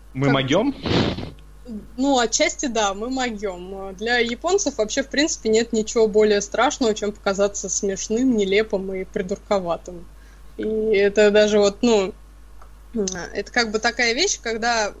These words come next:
Speaker 2: в обычной жизни это вообще недопустимо. То есть,
Speaker 1: Мгм.
Speaker 2: например, если ты там на работе, в офисе покажешься кому-то придурком,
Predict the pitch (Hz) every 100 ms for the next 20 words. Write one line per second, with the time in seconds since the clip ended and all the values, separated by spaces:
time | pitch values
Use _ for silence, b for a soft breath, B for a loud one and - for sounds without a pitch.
0 | - 220 208 226 392 - 330 254 262 214
1 | 202 240 254 226 294 254 208 - 202 -
2 | - 156 139 - - - - 117 202 202
3 | 196 - - 190 226 214 - 208 208 214
4 | 214 247 233 202 220 311 - 214 - 196
5 | 233 220 - 202 214 226 - 208 190 285
6 | - 247 180